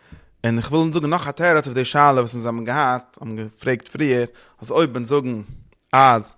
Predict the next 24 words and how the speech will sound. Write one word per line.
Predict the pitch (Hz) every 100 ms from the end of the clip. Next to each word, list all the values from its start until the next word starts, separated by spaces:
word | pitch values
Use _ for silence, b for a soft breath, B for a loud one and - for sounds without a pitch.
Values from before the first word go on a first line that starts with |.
| b b b b b -
Matten | 147 - 127
Teure, | 147 147 143 123 113 110
ist, | 110
die | 110 117
alle | 131 135
Sachen | 135 127
sind | 123
auch | 160 156
natürliche | 127 113 123 113 104
Sachen. | 107 135 123
Sie | -
haben | 143 139 131
sich | 123
über | 135 127
jede | 139 139 131
Jahr, | 147
das | 143 123
wir | 127
da | 120
hier | 120
gut | - 123 117
hat | 117
uns | 107
gelernt. | 107 104 165 190 -